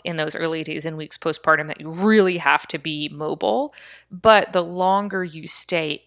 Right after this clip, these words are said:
immobilized, the harder that mobility is going to be to recover. So you do as it feels good, as you feel kind of called to and you're cleared to, you wanna start moving, going for walks,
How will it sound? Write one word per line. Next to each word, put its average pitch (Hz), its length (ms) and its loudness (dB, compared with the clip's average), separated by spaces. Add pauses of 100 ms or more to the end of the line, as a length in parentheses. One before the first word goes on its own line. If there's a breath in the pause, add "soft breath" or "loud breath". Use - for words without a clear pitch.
immobilized, 156 960 2 (300 loud breath)
the 180 120 4
harder 175 480 2
that 156 220 4
mobility 156 520 -2
is 156 140 -4
going 151 280 -6
to 160 120 -8
be 151 220 -8
to 143 100 -6
recover. - 540 -6
So 180 340 4 (500 loud breath)
you 208 160 -4
do 208 560 -2 (120)
as 180 300 6
it - 160 -4
feels 175 300 0
good, 170 380 6
as 160 200 0
you 165 80 -10
feel 160 200 -2
kind 156 240 -8
of - 80 -12
called 143 320 0
to 165 120 -6
and 160 120 -10
you're 151 120 -8
cleared 175 580 -6
to, 254 340 -4 (380 loud breath)
you 185 160 -4
wanna 165 380 0
start 151 500 2
moving, 165 1000 -4 (180)
going 175 360 2
for 180 200 -2
walks, 151 720 2